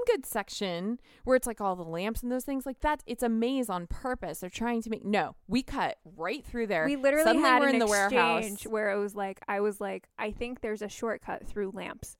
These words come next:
Speaker 2: Follow
Speaker 1: Yes.
Speaker 2: me."
Speaker 1: And there was.
Speaker 2: <laughs>
Speaker 1: And we were suddenly in the warehouse area, ready to go.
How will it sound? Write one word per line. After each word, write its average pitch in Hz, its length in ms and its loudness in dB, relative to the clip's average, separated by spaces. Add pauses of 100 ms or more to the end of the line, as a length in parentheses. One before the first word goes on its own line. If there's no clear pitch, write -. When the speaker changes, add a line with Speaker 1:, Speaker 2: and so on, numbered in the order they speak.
Speaker 2:
Follow 208 300 2
Speaker 1:
Yes. 208 100 -2
Speaker 2:
me." - 240 2
Speaker 1:
And 247 160 6
there 233 120 8
was. 226 500 4
Speaker 2:
<laughs> - 40 0 (240)
Speaker 1:
And 254 220 6
we 233 140 2
were 226 140 4
suddenly 240 600 2
in 214 120 4
the 220 80 4
warehouse 247 440 0
area, 185 360 2
ready 202 300 0
to 254 80 -4
go. 185 340 2